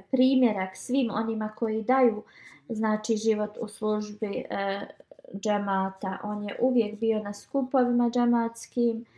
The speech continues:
on bi uvijek pričao sa svima na takav nježan i lijep način da kogod bi bio oko njega, jednostavno bi i, e, nji-, njihovo duhovno stanje bi se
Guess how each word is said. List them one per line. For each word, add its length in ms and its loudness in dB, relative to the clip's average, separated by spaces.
on 360 0
bi 280 4
uvijek 480 4
pričao 500 2
sa 140 0
svima 440 2
na 120 2
takav 560 2
nježan 800 4
i 140 6
lijep 360 6
način 640 0
da 200 4
kogod 460 2
bi 160 2
bio 400 4
oko 240 0
njega, 320 2
jednostavno 680 2
bi 300 2
i, 240 -4
e, 360 -2
nji-, 260 -6
njihovo 480 4
duhovno 560 2
stanje 480 -4
bi 120 -10
se 160 -6